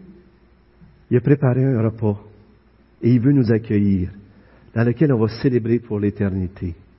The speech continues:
As-tu accepté son invitation ? Accepte cette invitation ce matin. Vous souvenez-vous, euh,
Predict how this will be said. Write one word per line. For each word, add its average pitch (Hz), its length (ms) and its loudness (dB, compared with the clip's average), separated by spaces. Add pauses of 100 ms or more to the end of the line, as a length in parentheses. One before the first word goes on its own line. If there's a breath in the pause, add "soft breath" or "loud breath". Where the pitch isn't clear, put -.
(420)
As-tu 143 400 0
accepté 117 720 -4 (300)
son 104 240 -4
invitation ? 92 680 -6 (2000 soft breath)
Accepte 139 400 0
cette 110 200 0
invitation 101 600 0
ce 98 180 -10
matin. 92 300 -2 (1000 soft breath)
Vous 139 80 0
souvenez-vous, 208 560 4
euh, 110 460 2